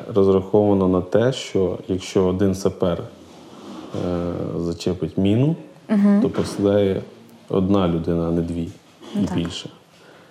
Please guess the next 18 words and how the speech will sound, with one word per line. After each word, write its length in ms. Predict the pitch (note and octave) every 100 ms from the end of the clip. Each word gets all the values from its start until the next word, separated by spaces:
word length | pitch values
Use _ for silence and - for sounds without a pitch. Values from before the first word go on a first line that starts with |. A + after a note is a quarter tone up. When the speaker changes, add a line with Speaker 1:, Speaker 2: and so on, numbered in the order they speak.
| - - - _ _ _
Speaker 1:
Тобто, 600 | - F2+ - G2+ F#2+ F#2
якщо 260 | F#2+ F2+ G#2+
це 160 | - A2
неможливо, 320 | G#2 G#2 G2
все 200 | G2 G#2+
рівно 340 | A#2 G#2 F2
потрібно, 520 | F2 - F#2 F2+ E2+ - - - _ -
е, 240 | F#2 F2 F2 - -
будувати 520 | - F#2 F#2 F#2+ F#2 F2+
роботу 300 | F2+ F2+ -
так, 240 | G#2+ C#3 - - - - - _ _ -
щоб 320 | - F#2+ F2+
забезпечувати 920 | F#2 F2+ F2+ - G#2 G2+ F#2+ F#2 F2+ F2
безпеку 600 | F#2 - F#2 F2 G2 F#2+ A2+ - - _
особового 480 | - - F#2 F2+ E2+
складу 420 | - - F2 G2+ A#2+ - - - - - -
піротехнічного 680 | E2+ F2 F2 F2 - F2+
підрозділу. 520 | - E2 E2+ E2+ -